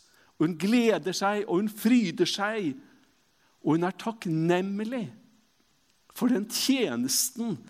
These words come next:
den oppgaven som er henne betrodd. Snakk om å ha glede i sin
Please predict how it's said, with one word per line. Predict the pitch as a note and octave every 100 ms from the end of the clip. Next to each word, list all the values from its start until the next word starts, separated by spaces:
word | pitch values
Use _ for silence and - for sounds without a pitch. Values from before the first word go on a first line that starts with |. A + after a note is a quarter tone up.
| -
den | F3 G#3 -
oppgaven | C4+ - - - - F#3+ F3+ G3 G3 C4 G3+ B2+ - - - _ _
som | - F3 G3
er | D3 E3 G3 -
henne | F#3 F#3+
betrodd. | F#3+ G#3+ - A3+ B3 D#3 - - - - _ _ _ _
Snakk | - - - F#3 - D#3
om | D3+
å |
ha | F3+ D#3+
glede | - F3+ A#3 A3+ C3 A#2 G#3+ A3 - - _ _ _ D3
i | F3
sin | F#3 G#3